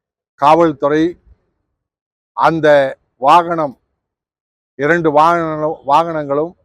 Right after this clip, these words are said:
சென்ற பகுதியை அங்கிருந்த சி சி டி கேமராக்கள் மூலமாக ஆய்வு செய்தபோது, இவர் சென்ற வாகனம்தான் அந்த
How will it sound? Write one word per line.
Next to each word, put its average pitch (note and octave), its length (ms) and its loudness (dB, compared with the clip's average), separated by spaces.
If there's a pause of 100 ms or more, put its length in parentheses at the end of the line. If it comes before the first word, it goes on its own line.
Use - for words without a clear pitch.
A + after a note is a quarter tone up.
(1000)
சென்ற E3 320 -2 (300)
பகுதியை D#3+ 460 -2 (680)
அங்கிருந்த D#3+ 500 -4 (120)
சி - 180 -8
சி F3 140 -6 (100)
டி D3+ 100 -6 (380)
கேமராக்கள் D#3 580 -4
மூலமாக C#3+ 520 -4 (720)
ஆய்வு E3 320 2
செய்தபோது, C#3 600 -6 (1600)
இவர் D#3+ 340 2
சென்ற F3+ 300 0
வாகனம்தான் D#3 800 0 (1700)
அந்த D#3 280 0